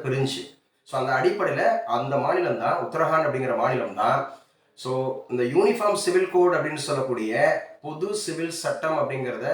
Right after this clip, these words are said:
அமுல்படுத்திய முதல் இந்திய மாநிலமாக இருக்கிறது. இது போட்டித் தேர்வுகளுக்கு ரொம்ப, ரொம்ப முக்கியமானது. குடியரசுத் தலைவர் அதுக்கு ஒப்புதல் வழங்கிட்டாரு. ஒன்ஸ் குடியரசுத் தலைவர் ஒப்புதல் வழங்கிட்டாவே கண்டிப்பாக அது வந்து பாத்தீங்கன்னா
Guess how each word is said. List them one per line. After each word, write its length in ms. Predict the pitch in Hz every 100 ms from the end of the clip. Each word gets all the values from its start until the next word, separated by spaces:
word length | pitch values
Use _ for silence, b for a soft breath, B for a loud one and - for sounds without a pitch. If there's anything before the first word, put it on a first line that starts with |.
| - 113
அமுல்படுத்திய 800 | 131 196 214 175 143 139 170 -
முதல் 360 | 135 170 175
இந்திய 200 | 135 143
மாநிலமாக 480 | 139 120 117 110 -
இருக்கிறது. 340 | 110 120 120
இது 120 | 120 120
போட்டித் 360 | 135 135 131
தேர்வுகளுக்கு 400 | 120 113 110 113
ரொம்ப, 240 | 117 113 123
ரொம்ப 180 | 123
முக்கியமானது. 800 | 127 - 123 101 98 85 - - b b b
குடியரசுத் 480 | - 160 185 - 143
தலைவர் 240 | 139 143 139
அதுக்கு 280 | 135 135
ஒப்புதல் 380 | 120 143 170 160
வழங்கிட்டாரு. 520 | 123 113 107 98 104 101 120
ஒன்ஸ் 300 | 117 113 -
குடியரசுத் 420 | 143 185 180 156
தலைவர் 300 | 143 139 131
ஒப்புதல் 340 | 117 160 160
வழங்கிட்டாவே 680 | 147 139 139 131 - - 131 - B B B
கண்டிப்பாக 760 | - 156 185 214 190 175 196 208
அது 140 | 139
வந்து 160 | 139 165
பாத்தீங்கன்னா 420 | 143 135 135 -